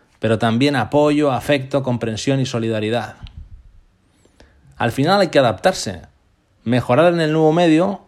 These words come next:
aprender de lo que nos pasa y evolucionar hacia otra cosa. Volveremos a oficinas distintas, con clientes distintos y situaciones que afectarán a la base del sistema. Saberlo y vencer el miedo a lo desconocido que todos tenemos hoy incrustado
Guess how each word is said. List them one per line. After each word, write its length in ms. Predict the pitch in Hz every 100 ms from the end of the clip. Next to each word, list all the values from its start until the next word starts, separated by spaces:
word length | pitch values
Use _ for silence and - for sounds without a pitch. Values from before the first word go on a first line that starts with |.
| _ -
aprender 420 | 117 117 127 156
de 80 | 156
lo 80 |
que 80 | 143
nos 180 | 143 135
pasa 400 | - 160 185 180
y 120 | 127
evolucionar 480 | 123 123 113 127 175
hacia 180 | 147 131
otra 180 | 107 117
cosa. 440 | 180 - 92 95 - - _ _ _ _ _ _
Volveremos 580 | 120 127 131 143 190 180
a 60 | 156
oficinas 440 | 135 135 180 151
distintas, 560 | 127 - 190 175 110 -
con 160 | 120
clientes 420 | - 139 170 175
distintos 640 | 147 135 180 180 185 190 - - - _
y 100 | -
situaciones 520 | 120 123 127 117 190 175
que 100 | 135
afectarán 420 | 127 117 127 170
a 100 | 156
la 80 | 135
base 240 | 156 151
del 120 | 120
sistema. 560 | 110 107 - 80 65 - - - - - - - _ - _ _ _ -
Saberlo 680 | - 110 185 165 107 87 _ _ -
y 80 | 117
vencer 340 | 113 110 160
el 120 | 165
miedo 160 | 165 175
a 20 |
lo 80 | 156
desconocido 640 | 143 135 135 135 170 151
que 80 | 110
todos 300 | 104 165 -
tenemos 360 | 147 147 139 139
hoy 120 | 143
incrustado 720 | 131 131 - 180 170 120 196